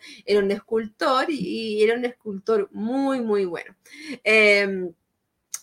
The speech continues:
viñamarino y de viña alemana también. Entonces, ¿qué pasó ese día? Ese día yo apenas, yo, ah, estaba hablando del director que era bien gordito y grande, con mi profesora lamentándose.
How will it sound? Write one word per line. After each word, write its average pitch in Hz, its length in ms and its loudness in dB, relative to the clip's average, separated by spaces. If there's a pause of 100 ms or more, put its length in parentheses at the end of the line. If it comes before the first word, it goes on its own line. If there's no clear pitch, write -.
(160)
viñamarino 190 1300 -2
y 233 240 -2
de 269 120 -2
viña 196 220 -2
alemana 262 460 0
también. - 320 -10 (360)
Entonces, 403 640 6
¿qué 381 100 2
pasó 311 440 2
ese 214 360 4
día? 190 180 0
Ese 247 260 -2
día 277 200 2
yo 320 140 4
apenas, 339 560 4 (440)
yo, 262 360 0
ah, 208 140 4
estaba 269 340 6
hablando 262 240 4
del 254 140 -2
director 208 320 0
que 359 80 2
era 269 100 6
bien 247 180 0
gordito 269 720 -2
y 220 80 2
grande, 269 580 6
con 226 140 -2
mi 202 60 -2
profesora 202 480 -2
lamentándose. 254 1040 2